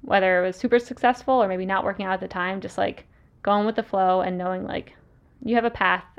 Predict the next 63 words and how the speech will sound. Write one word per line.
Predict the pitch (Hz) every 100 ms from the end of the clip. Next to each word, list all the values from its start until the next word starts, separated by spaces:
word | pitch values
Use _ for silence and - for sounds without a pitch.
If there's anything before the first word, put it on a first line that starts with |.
| -
and | 185
this | 175
is |
just | - 185
the |
path | - - -
that | -
we're | 180
on | 190 202 226
and | 180
we're | 175 175 180 _ _ -
gonna | 233 233
get | 220
where | 208
we | 202
need | 190 185
to |
go. | 185 185 -
It |
just | - -
might | 196
take | 208
a | 214
little | 220
bit | -
longer | 196 196 208 226
or | 185 185
it | 208
might | 240
not. | 285 240 - - - - - _ -
So | 202 190 190 190 -
anyone | - 220 233 202 190
viewing | 185 190 185 190 180 -
anything | 202 208
that | 185
happens | 180 180 190 196
in |
our | 185
life | - 190
is | 208
that | 220 -
way, | 233 226
that | 190 185
this | 185
is | 190
just | 180 -
a |
season. | - 202 196 240 269 - - - _
And | 196 190 180 -
I'll, | 185 -
you | - 185
know, |
if | -
it's | 185 -
really | 196 196
hard | 190 185
right | 202 214
now | 220 220 202
and |
things | 185 185
are | 185
really | 190 196
tough, | - 190 196